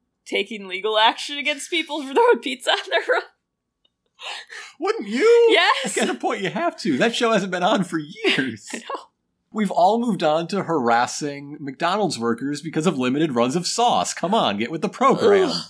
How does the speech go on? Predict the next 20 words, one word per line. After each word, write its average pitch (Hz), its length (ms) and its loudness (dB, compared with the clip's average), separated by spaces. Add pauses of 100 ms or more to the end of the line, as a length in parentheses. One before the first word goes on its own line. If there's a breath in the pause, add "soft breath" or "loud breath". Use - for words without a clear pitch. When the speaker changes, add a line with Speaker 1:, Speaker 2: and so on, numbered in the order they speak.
(760)
Speaker 2:
Valerie 139 460 -4
does 110 200 -4
not 156 320 0
have 156 200 -2
a 113 40 -4
stomach 107 420 -6
virus. 92 720 -6 (440)
She 110 680 -6
is 104 480 -8
in, 101 480 -6
uh, - 40 -14
uh, 92 680 -8
detox. 92 840 -10 (260)
Speaker 1:
Detox? 233 600 -10
Speaker 2:
For 120 140 -6
Jingle 98 260 -6
Jangle. 95 480 -12
Speaker 1:
For 349 120 -4
Jingle 247 340 -2
Jangle? 302 480 -6